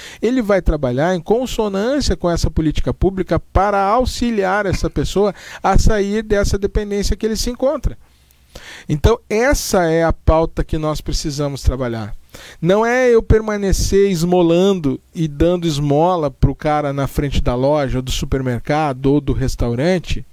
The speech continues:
tá? Achando que eu tô fazendo a minha parte. "Ah, eu tô sendo caridoso, eu vou ajudar." Será mesmo que tá ajudando?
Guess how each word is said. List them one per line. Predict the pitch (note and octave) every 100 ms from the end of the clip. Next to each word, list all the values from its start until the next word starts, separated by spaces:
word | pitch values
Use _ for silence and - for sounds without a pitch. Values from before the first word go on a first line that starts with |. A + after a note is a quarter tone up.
| _ -
tá? | C#3+ - -
Achando | - - A3+ A#3
que | -
eu |
tô | A#3+ A#3
fazendo | - A3+ A#3+ A#3+
a |
minha | A#3+ G#3+
parte. | - G#3 G3+ - - - -
"Ah, | F3+ G3 F3+
eu | E3 F3
tô | - - E3
sendo | E3 D#3+
caridoso, | D#3 D#3 C#3 B2+ B2+ B2+ A2+
eu | B2
vou | C3+ D3
ajudar." | C3 C#3 B2 A#2 - -
Será | - - F3+ B3+
mesmo | C#4+ C4+ A3+
que | -
tá | G3
ajudando? | F3 F3+ C4+ G#3+